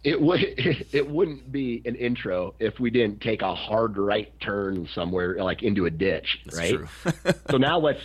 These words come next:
Speaker 1: let's put her in four-wheel drive. Let's get back on the road, and let's start talking about something happy.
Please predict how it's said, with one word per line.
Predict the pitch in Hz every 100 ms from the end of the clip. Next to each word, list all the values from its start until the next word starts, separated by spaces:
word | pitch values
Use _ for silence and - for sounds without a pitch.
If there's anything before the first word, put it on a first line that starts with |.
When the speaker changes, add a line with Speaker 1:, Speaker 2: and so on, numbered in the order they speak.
| - -
Speaker 1:
let's | 117 139
put | - 165
her | 139
in | 113
four-wheel | - 123 127
drive. | 135 107 87 95 - - 123
Let's | 127
get | 147 101
back | 104 143
on | 151 113
the |
road, | 98 90 90 104 -
and | 151
let's | -
start | 233 190
talking | - 180 185
about | 160 - -
something | 170 165 131
happy. | 139 180 185 - 80 71